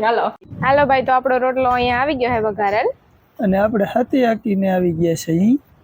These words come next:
Speaker 2: જાંબુની થાળી ભરી છે, કોઈને રાવણા ખાવા હોય તો હાલો.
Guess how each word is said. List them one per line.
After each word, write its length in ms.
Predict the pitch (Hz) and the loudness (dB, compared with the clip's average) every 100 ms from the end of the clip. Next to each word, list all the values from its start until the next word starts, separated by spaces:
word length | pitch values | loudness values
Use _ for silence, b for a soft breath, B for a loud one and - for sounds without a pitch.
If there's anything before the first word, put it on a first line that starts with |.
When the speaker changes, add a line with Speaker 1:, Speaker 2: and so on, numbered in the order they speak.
| - - | -8 0
Speaker 2:
જાંબુની 480 | 185 208 196 180 160 | 0 2 2 0 -2
થાળી 320 | 202 214 247 175 | -2 0 2 2
ભરી 260 | 190 165 156 | 0 0 -2
છે, 160 | 175 226 262 _ _ _ _ _ _ _ _ | -2 -4 -8 _ _ _ _ _ _ _ _
કોઈને 260 | 196 185 185 | -4 -2 0
રાવણા 360 | 202 220 190 151 | 0 0 -2 -2
ખાવા 200 | 185 170 | -2 -2
હોય 140 | 147 135 | -2 -2
તો 200 | 175 180 | 0 0
હાલો. 220 | 170 | 0